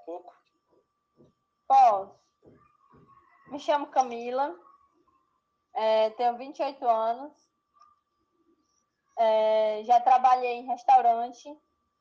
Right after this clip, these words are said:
Speaker 2: trabalhava em restaurante, passei cinco anos em restaurante, depois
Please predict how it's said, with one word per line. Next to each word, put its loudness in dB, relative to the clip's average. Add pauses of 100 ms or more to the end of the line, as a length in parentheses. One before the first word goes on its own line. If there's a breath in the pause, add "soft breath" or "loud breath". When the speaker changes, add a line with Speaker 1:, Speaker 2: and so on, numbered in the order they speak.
(120)
Speaker 2:
trabalhava 2
em -12
restaurante, -2 (440)
passei -4 (120)
cinco -4
anos 0
em -18
restaurante, -4 (680)
depois -2